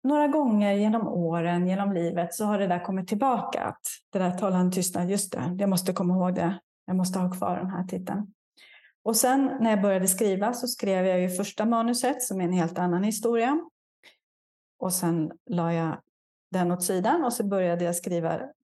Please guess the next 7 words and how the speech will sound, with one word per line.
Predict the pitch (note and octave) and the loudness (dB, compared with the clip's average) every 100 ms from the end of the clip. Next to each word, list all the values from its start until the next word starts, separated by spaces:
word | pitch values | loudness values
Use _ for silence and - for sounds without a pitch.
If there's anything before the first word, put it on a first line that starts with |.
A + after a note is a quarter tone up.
| _ _ _ - | _ _ _ -4
Talande | F3 E3+ E3 | -2 0 -2
tystnad, | E3 D#3 - G#3 D4 - _ _ | -4 -4 0 0 0 -4 _ _
den | G#3 F#3 F3+ | -2 0 0
boken | F3 F3 F3 | -2 -4 -6
som | F3+ F3+ | -2 -2
finns | G#3 A#3+ B3+ | 0 -2 -2
nu. | B3+ | -2